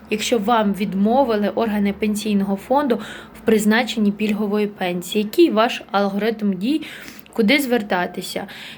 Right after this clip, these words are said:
Якщо ви маєте право виходу на пенсію за списком номер один або список номер два, тобто ваша робота носила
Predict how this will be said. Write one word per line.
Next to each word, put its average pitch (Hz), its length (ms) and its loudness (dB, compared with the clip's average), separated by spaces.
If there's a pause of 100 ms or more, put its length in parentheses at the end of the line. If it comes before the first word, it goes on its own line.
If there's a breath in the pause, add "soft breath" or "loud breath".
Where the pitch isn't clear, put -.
Якщо 277 440 2
ви 247 180 2
маєте 233 420 2
право 214 340 -2
виходу 202 420 -2
на 190 120 0
пенсію 233 520 0
за 202 120 0
списком 202 540 -2
номер 202 300 2
один 233 320 2
або 190 180 0
список - 420 -6
номер 185 300 -2
два, 240 220 4
тобто 208 300 -6
ваша 214 460 0
робота 196 540 -2
носила 196 600 0